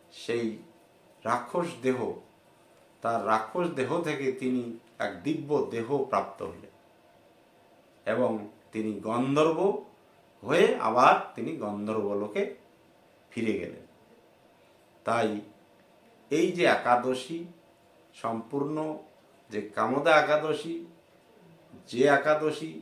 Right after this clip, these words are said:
ব্রত যদি কেউ ভক্তি সহকারে, নিষ্ঠা সহকারে এই ব্রত পালন করে, তাহলে তার সমস্ত পাপ দূরীভূত হয় এবং সমস্ত কলুষ মুক্ত হয় এবং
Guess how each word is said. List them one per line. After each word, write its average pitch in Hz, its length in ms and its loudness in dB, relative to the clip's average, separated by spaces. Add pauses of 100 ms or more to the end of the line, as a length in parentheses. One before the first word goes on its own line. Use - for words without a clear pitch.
(140)
ব্রত 180 500 2
যদি 139 220 -2
কেউ 123 320 -4
ভক্তি 131 360 -8
সহকারে, 123 480 0
নিষ্ঠা 123 420 -2
সহকারে 147 520 0
এই 113 140 0
ব্রত 123 360 -2
পালন 127 340 2
করে, 98 240 -6 (1120)
তাহলে 123 260 4
তার 123 200 4
সমস্ত 151 500 -6 (140)
পাপ - 500 6
দূরীভূত 143 400 -8
হয় 147 240 -8 (1040)
এবং 117 400 -2 (320)
সমস্ত 160 360 -4 (160)
কলুষ 170 560 4
মুক্ত 120 360 -10
হয় 107 300 -4 (840)
এবং 107 500 -2